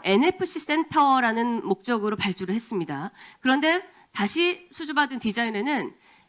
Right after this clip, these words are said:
에이치디씨 아레나라는 이름으로 왔습니다. 케이에프에이, 대한축구협회도 아니고 국가대표 트레이닝 센터도 아니고 왜 현대산업개발 아레나로 디자인이 왔을까요?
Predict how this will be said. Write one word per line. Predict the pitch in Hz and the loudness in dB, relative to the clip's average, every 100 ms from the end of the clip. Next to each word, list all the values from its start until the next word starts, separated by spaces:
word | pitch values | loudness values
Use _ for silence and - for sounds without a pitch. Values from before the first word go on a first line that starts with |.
| - | 0
에이치디씨 | 220 302 311 - 330 294 233 247 - 269 269 | 2 2 0 -2 -2 0 0 0 -2 -2 -2
아레나라는 | 196 190 208 208 202 185 180 185 | 2 2 2 2 2 2 2 0
이름으로 | 180 175 175 214 | 0 -2 0 -2
왔습니다. | 180 - 156 131 127 123 _ - - _ _ _ _ | -4 -4 -8 -8 -8 -14 _ -20 -20 _ _ _ _
케이에프에이, | - 370 359 202 196 185 165 139 - _ _ _ _ _ | -2 0 2 -2 -4 -8 -6 -8 -12 _ _ _ _ _
대한축구협회도 | - 208 220 - - 190 202 185 | -4 0 0 -4 -6 -6 -6 -6
아니고 | 165 156 185 277 381 - _ _ _ _ - | -4 -6 -4 -4 -4 -12 _ _ _ _ -10
국가대표 | 202 254 233 220 - 240 240 | -6 -2 -2 -2 -4 -6 -4
트레이닝 | - 285 262 | -4 -2 0
센터도 | 240 220 208 208 190 | 0 -2 -4 -4 -2
아니고 | 165 160 247 302 392 - | -4 -4 -2 -2 -2 -2
왜 | 196 269 | 0 2
현대산업개발 | 370 370 381 359 320 311 247 233 220 | 4 4 2 2 -2 -2 -4 -2 0
아레나로 | 180 214 202 202 208 | -2 2 2 2 -2
디자인이 | 208 214 208 170 | -6 -2 0 0
왔을까요? | 156 143 - 151 277 | -4 -8 -8 -4 -4